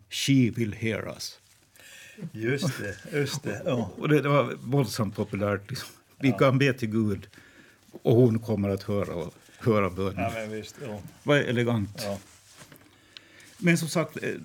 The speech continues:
Speaker 1: här var, här har vi liksom både, både prostituerade och börsmäklare och, eh,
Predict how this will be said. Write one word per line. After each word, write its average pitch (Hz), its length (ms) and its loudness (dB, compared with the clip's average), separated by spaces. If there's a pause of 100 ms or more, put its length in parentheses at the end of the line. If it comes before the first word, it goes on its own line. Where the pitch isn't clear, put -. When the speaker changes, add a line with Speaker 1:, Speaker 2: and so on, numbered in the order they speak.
(120)
Speaker 1:
här 156 240 6
var, 156 280 2
här 151 240 2
har 160 200 2
vi 147 180 4
liksom 139 400 2
både, 131 420 4 (1000)
både 123 640 4 (220)
prostituerade 120 920 0
och 104 140 0
börsmäklare 104 960 -4
och, 101 240 -2 (320)
eh, 113 100 -6